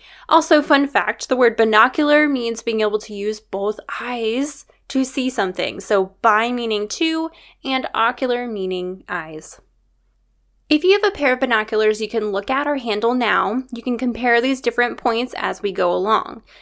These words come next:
Now, if you're driving, obviously be safe and just take note of these different points, but you can always come back to them and use your binoculars once they're in hand.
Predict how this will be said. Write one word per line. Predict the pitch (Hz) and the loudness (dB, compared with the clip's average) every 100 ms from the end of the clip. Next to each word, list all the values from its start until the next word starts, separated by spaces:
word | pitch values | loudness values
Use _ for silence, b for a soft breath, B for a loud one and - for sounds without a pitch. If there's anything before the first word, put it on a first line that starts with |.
| b | b
Now, | 240 214 | 0 0
if | 208 | 0
you're | 190 | -4
driving, | 185 - 254 254 269 262 262 | -6 0 4 4 2 0 -2
obviously | - 175 175 202 220 - 247 | -2 -2 0 -2 -2 -4 -4
be | 240 233 | -4 -6
safe | 254 - 226 220 226 | -6 2 4 4 0
and | 214 | -2
just | 208 208 | -2 -6
take | - 233 226 | -4 -4 -2
note | 214 202 202 220 226 | -6 0 2 2 -2
of | |
these | 233 247 233 | -4 -6 -4
different | 262 277 269 | -4 -2 -4
points, | - 285 285 359 - | -6 -4 -2 -2 -2
but | - - | -4 -4
you | 220 | -2
can | 247 | -4
always | - 233 233 240 | 0 4 4 2
come | - 247 | -4 -2
back | 208 185 196 | 2 0 -2
to | 208 | -6
them | 208 196 196 - | -2 -2 -4 -4
and | 196 196 | -4 -4
use | 196 202 | -2 -2
your | 196 190 | -2 -2
binoculars | 185 160 170 175 170 165 | -2 -4 -6 -4 -4 -4
once | - 170 | -8 -10
they're | - 170 | -8 -8
in | 180 165 | -10 -14
hand. | - - 55 - | -10 -10 -10 -14